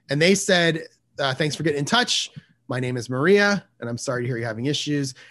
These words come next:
And she wrote, she removed the two-factor authentication from my account so I can log in and then enable it again when I'm, when I'm ready to. I'm probably never gonna enable it again if I don't have to, um, because, you know, I,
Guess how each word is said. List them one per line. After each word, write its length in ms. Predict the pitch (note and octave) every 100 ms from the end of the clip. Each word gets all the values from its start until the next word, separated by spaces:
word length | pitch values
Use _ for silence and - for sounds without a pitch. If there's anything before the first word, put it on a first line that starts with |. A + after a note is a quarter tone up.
| -
And 80 | -
she 140 | E3+
wrote, 200 | E3+ D3
she 240 | - D#3+
removed 460 | C#3+ D3+ F#3 C#4 G3+
the 80 | F3+
two-factor 720 | G3 F#3 F3+ - E3 D3 D#3
authentication 640 | C#3+ C#3+ D#3 D3 D3+ C#3 C#3
from 240 | G3+ A#3
my 140 | G3
account 400 | C#3 C3 C3+ C3
so 80 | D3
I 60 | C3
can 140 | C3+
log 280 | B2+ A#2+ B2+
in 260 | E3 D#3+ - - -
and 80 | D#3+
then 100 | D#3+
enable 380 | D#3+ D#3+ D#3+ D#3
it 60 |
again 240 | C#3+ C#3+ C3+
when 100 | C3
I'm, 140 | B2
when 160 | A#2+ C3+
I'm 140 | A#2+
ready 220 | C#3 E3 E3+
to. 260 | F#3 E3
I'm 140 | C#3+ D3+
probably 320 | - C#4 A3+
never 360 | C#3 C3+ C#3 C#3+
gonna 160 | D3
enable 320 | C3+ C#3 D3 C#3
it 60 |
again 180 | B2 C3
if 100 | C3
I 40 | B2
don't 120 | A#2+
have 220 | B2+ C3+
to, 240 | - C#3+ C3+ - - _ _ -
um, 520 | B2 A#2 A2+ A2+ A2 _ _
because, 560 | C#3+ C#3+ E3 C3 - - _ _ _ _ -
you 100 | F3
know, 140 | D3
I, 160 | -